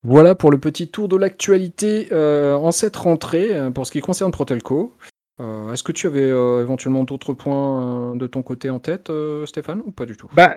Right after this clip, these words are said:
Speaker 2: d'un, d'un point de vue social, d'un point de vue C S E, est-ce qu'on leur annonce la bonne nouvelle, euh, certes après les vacances, mais,
Speaker 1: Mm.
Speaker 2: euh, je, je sais pas si tu,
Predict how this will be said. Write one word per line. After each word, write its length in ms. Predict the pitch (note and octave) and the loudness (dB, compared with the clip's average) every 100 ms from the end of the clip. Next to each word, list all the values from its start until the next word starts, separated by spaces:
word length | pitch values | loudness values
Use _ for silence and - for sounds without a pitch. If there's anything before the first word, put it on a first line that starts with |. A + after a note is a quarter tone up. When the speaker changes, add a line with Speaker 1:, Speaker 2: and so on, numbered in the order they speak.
| B2+ | 2
Speaker 2:
d'un, 200 | F3+ F3 | 2 4
d'un 140 | F3 | 4
point 160 | E3 G3 | 6 4
de 80 | F3 | 4
vue 120 | F#3 | 0
social, 500 | F#3+ E3+ F#3+ G3+ F#3+ | 2 2 6 6 6
d'un 140 | F3 | 2
point 120 | E3+ | 2
de 60 | F3 | 0
vue 140 | E3 | -2
C 140 | F3 F3 | 0 2
S 240 | E3+ - | 2 4
E, 240 | F#3 G#3 G3 | 6 8 8
est-ce 120 | - | 4
qu'on 140 | E3+ | 2
leur 160 | E3 D#3 | 4 6
annonce 380 | E3 F#3 F3+ - | 6 4 0 0
la 80 | C#3+ | 0
bonne 240 | D#3+ D#3+ | 0 0
nouvelle, 480 | E3+ D#3 E3 E3+ D#3 | 0 4 4 6 4
euh, 580 | C#3+ C#3 C#3 C#3 C#3 C3 _ - - | 4 4 4 4 4 2 _ -20 -4
certes 380 | - G#3 - - | 4 6 6 4
après 240 | D3 - | 2 4
les 120 | E3 | 4
vacances, 580 | D#3+ D3+ G3+ C#4+ - - A#2 A2+ _ - | 6 6 6 4 2 -4 -6 -8 _ -4
mais, 280 | C#3+ D#3 | 2 6
Speaker 1:
Mm. 80 | D#3 | 8
Speaker 2:
euh, 500 | D3 C#3+ C#3 C#3 C3 C3+ _ _ _ _ _ _ | 8 8 8 6 4 -4 _ _ _ _ _ _
je, 240 | - C3+ C3 | -2 0 2
je 100 | C3+ | 0
sais 160 | C#3+ | 0
pas 160 | D#3+ F#3+ | 4 4
si 220 | - E3 | 2 -8
tu, 460 | - D#3+ D3+ C#3+ | -6 -2 -2 -2